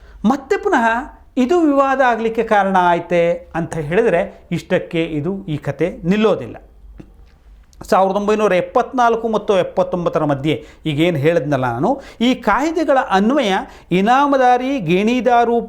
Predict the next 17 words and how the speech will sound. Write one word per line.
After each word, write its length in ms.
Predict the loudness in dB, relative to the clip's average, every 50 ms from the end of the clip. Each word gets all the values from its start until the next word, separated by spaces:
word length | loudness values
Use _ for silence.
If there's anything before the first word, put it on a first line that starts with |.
| -10 -12 -6
ಗೇಣಿದಾರಿ 720 | -2 0 0 2 2 2 2 2 2 2 2 0 -2 -4
ಪದ್ಧತಿಯಲ್ಲಿ 800 | -2 -4 -2 -2 -2 -4 -2 0 0 0 0 0 -2 -4 -6 -6
ಏನು 280 | -4 -2 -2 0 0 -2
ಉಳುಮೆ 380 | 0 0 2 2 2 2 0 0
ಮಾಡ್ಕೊಳ್ತಾ 600 | 0 0 -2 -2 -2 -2 -2 -2 0 0 0 0
ಬಂದಿದ್ರಲ್ಲ, 640 | 0 -4 -4 -4 -4 -6 -8 -8 -8 -6 -4 0 0 0 -2 -4 -10 -20 -20 -14 -6 -2
ಅಂಥ 320 | 0 0 0 0 2 2 2 2 2 0 0
ಜಮೀನಿನ 520 | -2 -2 0 0 -2 -2 -2 0 0 0
ಪಟ್ಟವನ್ನು 840 | -2 0 0 -2 -2 -2 0 0 2 2 2 0 0 0 -2 -2 -2
ಆಯಾ 600 | -4 -2 0 0 2 2 4 4 4 4 2 2
ಉಳುಮೆದಾರರಿಗೆ 1040 | 0 0 0 0 2 2 0 -2 0 2 2 2 2 2 0 -2 -2 0 2 2 4
ಮಾಡಿಕೊಡಲಾಗಿ 800 | 4 2 2 0 -2 -2 -2 0 0 2 2 0 0 0 -2
ಬಿಟ್ಟಿತ್ತು. 420 | -4 -4 -2 -2 -2 -4 -4 -12 -20 -20 -20 -20 -8 -2
ಆ 180 | 0 0 2 2
ನಂತರದ 640 | 0 0 0 0 0 0 0 0 2 2 2 2 2
ದಿನಗಳಲ್ಲಿ 760 | 0 0 0 0 2 2 2 2 2 0 0 0 0 -2 -4 -8 -10 -4 0
ಅವರ 260 | 0 2 2 2